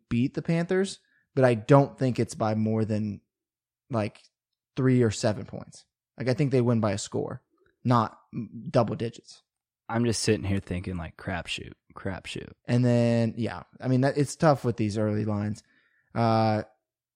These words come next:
Speaker 1: Chiefs, Chargers, over forty-seven and a half. I just kinda threw that one in there 'cause I,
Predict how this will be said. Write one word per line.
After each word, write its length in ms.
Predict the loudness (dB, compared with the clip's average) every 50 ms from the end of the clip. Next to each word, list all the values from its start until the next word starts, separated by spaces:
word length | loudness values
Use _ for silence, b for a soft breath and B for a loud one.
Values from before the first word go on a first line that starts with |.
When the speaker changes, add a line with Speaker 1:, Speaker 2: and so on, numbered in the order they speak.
| _ _ -16
Speaker 1:
Chiefs, 520 | -10 0 4 6 6 6 4 2 -4 -12 -10
Chargers, 800 | -6 0 4 6 6 6 6 6 6 4 4 4 2 0 -4 -12 _ _
over 300 | 4 4 6 6 6 4
forty-seven 560 | 2 2 0 0 0 0 0 0 0 2 2
and 120 | 2 2 0
a 20 |
half. 340 | 0 -2 -2 0 -2 -2 -4 -4
I 120 | -4 -4
just 160 | -2 -4 -4 -2
kinda 160 | -2 -2 -2
threw 180 | -2 -2 -2 0
that 160 | 0 0 0 -2
one 120 | -2 -2
in 140 | 0 0 0
there 160 | 0 0 -2
'cause 160 | -4 -4 -4
I, 180 | -4 -4 -4 -6